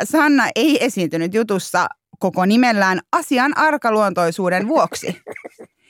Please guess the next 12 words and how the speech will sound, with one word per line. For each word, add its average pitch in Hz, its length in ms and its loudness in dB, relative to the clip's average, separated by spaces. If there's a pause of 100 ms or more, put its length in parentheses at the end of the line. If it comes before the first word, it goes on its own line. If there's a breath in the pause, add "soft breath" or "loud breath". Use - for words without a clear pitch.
(260 soft breath)
Ja, 226 220 4
ja 226 120 0
siis 226 260 2 (120)
tässä 226 260 -2
ei 208 60 4
ole 196 120 2
millään 226 280 0
tavalla 175 400 0
tarkoitus 190 440 -4
syyttää 208 320 -2
näitä 170 200 -2
ihmisiä 180 540 0